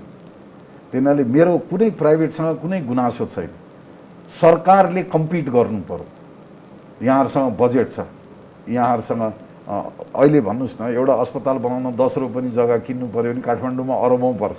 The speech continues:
यहाँहरूसँग जग्गा छ, यहाँहरूसँग म्यान पावर छ, यहाँहरूलाई अन्तर्राष्ट्रिय डोनरले जे मसिन माग्यो त्यो दिया छ। यहाँको इच्छा शक्ति भएन, अरू केही पनि होइन। So if,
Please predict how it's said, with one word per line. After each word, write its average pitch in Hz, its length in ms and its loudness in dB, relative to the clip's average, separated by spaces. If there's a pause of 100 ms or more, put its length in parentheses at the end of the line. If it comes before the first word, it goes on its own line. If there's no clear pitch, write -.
(520)
यहाँहरूसँग 143 500 0
जग्गा 123 340 2
छ, - 120 -10 (400)
यहाँहरूसँग 131 380 -2
म्यान 131 280 -2
पावर 131 320 0
छ, - 120 -16 (680)
यहाँहरूलाई 143 520 6
अन्तर्राष्ट्रिय 143 800 0
डोनरले 135 520 -2
जे 123 240 -2
मसिन 147 360 -4
माग्यो 139 280 -4
त्यो 143 200 -4
दिया 110 220 0
छ। 95 120 -12 (720)
यहाँको 156 280 2
इच्छा 147 300 0
शक्ति 110 360 -4
भएन, 80 200 -8 (440)
अरू 135 160 0
केही 131 180 -2
पनि 120 220 -2
होइन। 80 200 -8 (800)
So - 180 -4
if, 170 120 -2